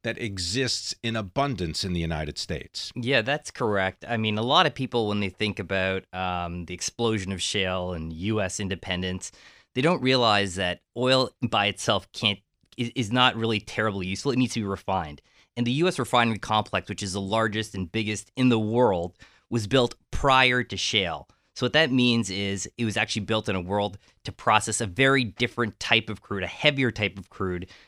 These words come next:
Speaker 2: than what shale is. So now we're reaching the point where these refiners have tried to benefit as much as they can from the onslaught of shale, but th-, it's reaching a maximization saturation point. So now that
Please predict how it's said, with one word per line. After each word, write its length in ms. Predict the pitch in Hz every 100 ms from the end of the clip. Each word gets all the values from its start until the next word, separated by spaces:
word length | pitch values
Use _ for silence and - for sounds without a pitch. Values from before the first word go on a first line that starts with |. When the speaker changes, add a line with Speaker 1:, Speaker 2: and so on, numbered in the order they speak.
| _
Speaker 2:
than 160 | 113 98
what 240 | 95 92
shale 500 | - - 110 98 95
is. 220 | 104 80 -
So 140 | -
now 240 | 123 175
we're 60 | 180
reaching 260 | 131 - 107
the 60 |
point 400 | - 104 95 92
where 340 | 98 95 92 - _ _ _ -
these 160 | 113
refiners 640 | 113 - 147 165 95 90 -
have 100 | 98
tried 260 | - 104
to 60 | 101
benefit 440 | 87 117 131 -
as 100 | 101
much 300 | 110 131 147
as 80 | 120
they 100 | 104
can 460 | - 117 107 90 90
from 260 | - 95
the 160 | 90 101 -
onslaught 580 | 110 120 117 117 98 92
of 80 |
shale, 500 | 80 - 107 78 82 _ _ _
but 160 | 113 -
th-, 160 | 110
it's 160 | 113 -
reaching 300 | 127 - 113
a 40 |
maximization 800 | 104 117 120 113 95 104 104 101
saturation 720 | 95 107 104 101 104 117 113
point. 340 | 95 - 87 87 _ _ -
So 120 | 113
now 280 | 117 113 113
that 340 | 113 110 -